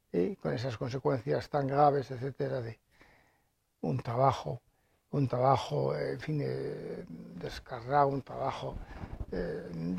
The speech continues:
no, no, no de esclavos, sino sencillamente a, a, a, inhumano, ¿no? Es decir, no es un problema porque, eh,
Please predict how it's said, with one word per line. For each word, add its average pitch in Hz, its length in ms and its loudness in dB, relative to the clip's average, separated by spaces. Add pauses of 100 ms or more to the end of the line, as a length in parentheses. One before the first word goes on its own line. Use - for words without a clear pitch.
(120)
no, 233 120 8
no, 220 200 4
no 233 180 8
de 160 80 8
esclavos, 196 440 10
sino 131 100 0
sencillamente 135 640 4
a, 131 220 4
a, 139 40 2 (540)
a, 151 320 -8
inhumano, 135 540 8
¿no? 143 220 4
Es 131 60 2
decir, 120 220 -4
no 131 120 -2
es 113 80 -4
un 135 120 -4
problema 127 360 0
porque, - 260 0 (1040)
eh, 139 640 10